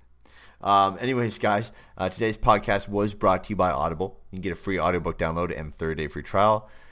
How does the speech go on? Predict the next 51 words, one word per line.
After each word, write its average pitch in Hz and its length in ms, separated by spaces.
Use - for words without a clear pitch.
by 80 80
heading 80 160
on 78 120
over 76 120
to 73 80
audibletrial 73 480
dot 69 160
com 76 240
slash 69 300
diggity. 87 400
That's 73 200
D 87 200
I 73 140
G 76 160
G 76 120
I 67 100
T - 140
Y. 73 260
You 67 60
can 58 120
get - 120
access 71 380
to - 80
over 76 180
a 73 40
hundred 104 240
eighty 85 160
thousand 78 260
titles 78 240
to - 40
choose 104 200
from 95 180
for - 120
your 71 180
iPhone, 87 360
Android, 85 300
Kindle, 101 300
or 120 140
your 110 80
M 90 80
P 90 100
three 85 180
player. 80 320
So - 140
head 90 120
on 90 120
over 82 160
to 78 60
audibletrial 78 420
dot 67 180
com 82 360